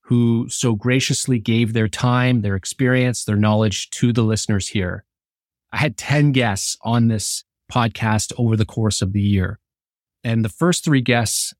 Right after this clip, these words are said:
um, not in any particular order, but I had three guests who were, uh, current and former clients of mine, Odell Warren,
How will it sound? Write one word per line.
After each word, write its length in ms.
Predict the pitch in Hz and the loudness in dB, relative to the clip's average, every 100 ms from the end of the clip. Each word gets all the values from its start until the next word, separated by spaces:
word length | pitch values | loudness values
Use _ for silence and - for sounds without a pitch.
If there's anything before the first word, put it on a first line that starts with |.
| - | -6
um, 440 | 107 104 98 - - | -2 -2 -2 -8 -12
not 600 | 76 127 139 143 156 135 | -10 -4 0 2 4 2
in 80 | |
any 120 | 123 117 | 2 0
particular 420 | - 120 107 104 | -2 -2 0 0
order, 260 | 117 101 | 0 0
but 100 | 98 | 2
I 60 | 107 | 2
had 160 | 120 - | 0 0
three 240 | 135 156 | 2 2
guests 340 | 131 120 117 | 2 0 0
who 160 | - 117 | 0 0
were, 320 | 117 110 104 _ _ _ - | 0 0 -2 _ _ _ -14
uh, 320 | 107 98 95 - _ | -8 -6 -6 -10 _
current 360 | - 147 147 151 | 0 2 2 0
and 120 | 113 | -4
former 320 | - 127 117 | 0 0 0
clients 440 | - 120 110 101 98 | 0 0 0 0 -2
of 60 | |
mine, 360 | 98 92 92 101 _ _ _ | -2 -4 -6 -14 _ _ _
Odell 380 | 113 101 120 139 | -8 0 2 2
Warren, 480 | 127 123 120 127 | 2 4 4 2